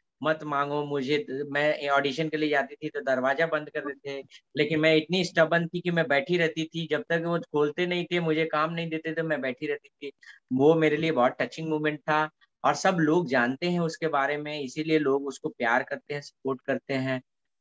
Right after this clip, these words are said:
तो definitely वो deserving candidate है। Second है प्रतीक, वो भी अपनी बातों को रखता है। Third है शमिता, वो भी अपने, अ, अपने game और ये में स्ट्रेटजी वगैरह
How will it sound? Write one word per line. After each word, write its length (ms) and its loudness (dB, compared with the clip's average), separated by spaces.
तो 180 6
definitely 520 4
वो 80 6
deserving 500 2
candidate 460 -2
है। 180 0
Second 440 -2
है 120 4
प्रतीक, 440 -6
वो 60 -2
भी 120 2
अपनी 180 0
बातों 360 2
को 120 -4
रखता 320 -2
है। 280 -4
Third 200 6
है 80 6
शमिता, 640 0
वो 100 2
भी 140 2
अपने, 520 0
अ, 380 -2
अपने 240 -4
game 380 0
और 140 2
ये 140 0
में 300 -4
स्ट्रेटजी 720 -2
वगैरह 420 2